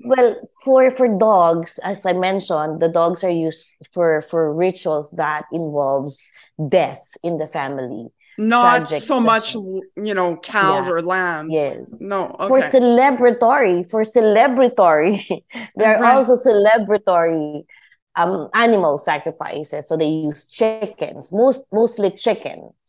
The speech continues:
Speaker 2: Oh,
Speaker 1: um,
Speaker 2: okay.
Speaker 1: and, and pigs, and
Speaker 2: Okay.
Speaker 1: pigs and cows. So they
Speaker 2: Okay.
Speaker 1: are being used for
Speaker 2: The
Speaker 1: different
Speaker 2: cleansing
Speaker 1: purpose.
Speaker 2: happens with the dogs and the celebration <laughs> happens with other animals.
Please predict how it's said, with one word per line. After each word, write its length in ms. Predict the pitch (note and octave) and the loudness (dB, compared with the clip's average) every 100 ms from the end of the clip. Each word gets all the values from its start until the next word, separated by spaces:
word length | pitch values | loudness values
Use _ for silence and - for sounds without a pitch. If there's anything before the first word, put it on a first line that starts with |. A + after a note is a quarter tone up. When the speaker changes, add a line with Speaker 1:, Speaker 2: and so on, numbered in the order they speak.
| _ - | _ -16
Speaker 2:
Oh, 380 | - D4+ F4+ F4 | -8 0 2 4
Speaker 1:
um, 200 | C#4 C#4+ | 4 2
Speaker 2:
okay. 260 | D#3+ C4 G3 | 0 0 0
Speaker 1:
and, 80 | E3+ | 0
and 240 | F3+ E3 - | -2 -4 -6
pigs, 640 | - B3+ E3+ D3+ - - _ _ _ _ | 2 2 2 -2 -10 -20 _ _ _ _
and 100 | F#3 A#3 | -4 0
Speaker 2:
Okay. 300 | C4 - E3 | 4 4 4
Speaker 1:
pigs 160 | C#3+ - | 0 -4
and 160 | F#3+ F3+ | -4 -6
cows. 800 | F#3+ F3 D#3+ C3+ - - - - _ _ _ | -2 0 -2 -6 -16 -18 -16 -16 _ _ _
So 220 | A3+ G#3+ F#3 | -4 2 2
they 60 | |
Speaker 2:
Okay. 200 | B3+ G#3 G#3 | 4 4 4
Speaker 1:
are 180 | G3 F#3+ | 2 0
being 280 | F#3+ A3 G#3 | 2 2 0
used 280 | G#3 G#3 C4+ F#4 | 0 0 -2 -2
for 120 | G4+ | 0
Speaker 2:
The 140 | G#3+ C4 | 4 4
Speaker 1:
different 140 | A#3 - A3+ | 4 4 4
Speaker 2:
cleansing 480 | E4 F4 D#4+ D4 C#4+ | 6 4 4 4 2
Speaker 1:
purpose. 120 | C#4+ | 2
Speaker 2:
happens 500 | C4+ C4+ C4+ D4 C#4+ | 2 2 2 -2 2
with 160 | B3+ G#3+ | 2 2
the 80 | A3+ | 0
dogs 560 | A3 G#3 A3 A#3+ C4+ | 2 4 4 2 -2
and 180 | A3 A#3 | -4 -4
the 60 | A3 | -4
celebration 680 | C4 A#3 A#3 A3 A#3+ C4+ F4+ | -4 -4 -4 -2 -4 -4 -2
<laughs> 80 | C#4 | -2
happens 280 | C4 A#3+ G#3+ | -2 -8 -8
with 160 | G#3+ | -6
other 280 | G3+ G3 F#3+ | -4 -4 -6
animals. 420 | F#3 F#3 F3+ F3+ | -8 -10 -12 -12